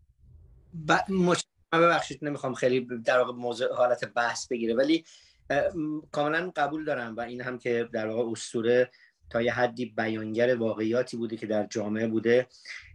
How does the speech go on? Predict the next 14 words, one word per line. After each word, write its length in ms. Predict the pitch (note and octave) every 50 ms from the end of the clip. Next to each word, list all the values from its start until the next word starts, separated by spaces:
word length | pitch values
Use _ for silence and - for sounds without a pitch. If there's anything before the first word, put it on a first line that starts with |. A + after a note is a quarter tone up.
| - -
اه، 320 | C3 B2+ B2+ B2 B2 A#2+ -
اینم، 340 | D3+ C#3+ C#3+ C#3 C#3 C#3+ D3 -
اینم 280 | C#3+ C3+ C3+ C3+ C3+
قبول 340 | B2 - B2+ A#2+ A#2+ C3 B2
دارم، 220 | A#2 A#2+ A2+ A2+ G#2+
ولی 320 | B2+ C#3 D#3 D#3+ E3 D#3+ - - - D3 D#3+ - - -
بحث 320 | C#3+ C3+ C3+ C#3 - -
من 240 | C#3+ C#3 C#3+ D#3 E3
بر 160 | D#3 D3 C#3
سر 220 | B2+ - - D3 C#3+
این 260 | D3+ D#3+ D3 D3+ D#3
هست 480 | C#3+ C3+ A#2 A2+ A2 G#2+ A2 - - - _ - - - - - - -
که 140 | - C3
لزوماً 580 | B2 A#2+ B2+ A#2+ A2 A#2 A#2+ A#2+ A#2+ B2+ C3+ C#3+